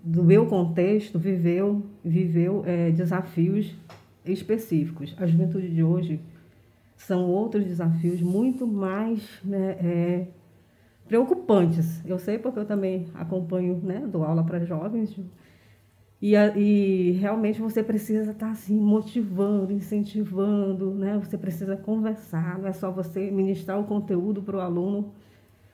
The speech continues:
mas é você ter espaços também de diálogos com esses alunos naquelas horas dos corredores, de você encontrar seus alunos, de perguntar como é que estão,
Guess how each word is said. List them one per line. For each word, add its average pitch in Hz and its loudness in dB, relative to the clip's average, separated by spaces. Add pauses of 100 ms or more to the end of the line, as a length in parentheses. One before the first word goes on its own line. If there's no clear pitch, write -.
(120)
mas 185 0
é 196 2
você 202 0
ter 202 -2
espaços 208 -4
também 214 0
de 208 -2
diálogos 208 -2
com 214 -6
esses 208 -6
alunos 220 -4 (280)
naquelas 208 -2
horas 214 0 (880)
dos 208 -6
corredores, 185 -2 (100)
de 185 -6
você 175 -4
encontrar 175 -4
seus 170 -4
alunos, 196 0
de 165 -4
perguntar 170 -4
como 175 0
é 170 0
que - -10
estão, 202 -2